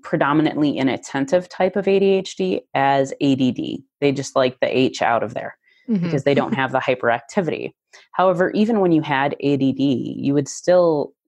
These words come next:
Speaker 1: do an additional modifier. So you would say, you know, "with or without hyperactivity." Now, the way they do it is they break it into subtypes, predominantly inattentive presentation,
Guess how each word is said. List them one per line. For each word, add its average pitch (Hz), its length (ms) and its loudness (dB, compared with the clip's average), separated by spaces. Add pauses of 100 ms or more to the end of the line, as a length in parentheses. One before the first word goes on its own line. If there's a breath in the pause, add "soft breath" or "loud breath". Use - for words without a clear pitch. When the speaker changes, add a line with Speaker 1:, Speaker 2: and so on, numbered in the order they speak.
(140)
Speaker 1:
do 139 380 0 (380 loud breath)
an 156 80 -4
additional 143 800 0
modifier. 135 720 0
So - 160 -8
you 135 240 2
would 135 160 0
say, 131 540 2
you 135 100 0
know, 131 100 0
"with 143 240 0
or 143 120 2
without 127 520 0
hyperactivity." - 1000 -2 (500)
Now, 185 400 4
the 147 80 2
way 143 180 4
they 139 140 4
do 139 100 2
it 135 120 0
is 131 80 -6
they 135 100 0
break 131 300 0
it 131 100 0
into 127 720 0 (200)
subtypes, - 760 -4 (460 soft breath)
predominantly 139 720 2
inattentive 143 600 0
presentation, 156 1000 0